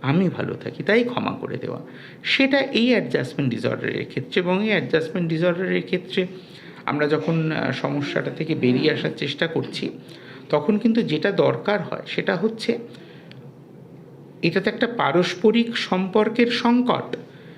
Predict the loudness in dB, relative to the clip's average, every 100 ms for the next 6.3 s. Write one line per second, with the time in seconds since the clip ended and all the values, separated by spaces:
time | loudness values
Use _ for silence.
0 | -8 -2 0 0 0 2 2 2 0 0
1 | 2 0 0 -4 -2 -2 0 2 2 2
2 | 0 -2 -6 -14 -20 -6 -2 2 2 2
3 | 2 0 0 0 2 2 0 -2 -10 -18
4 | -12 -2 2 2 0 -4 -4 -4 0 0
5 | 0 -4 -2 0 2 4 4 2 0 -2
6 | -2 -4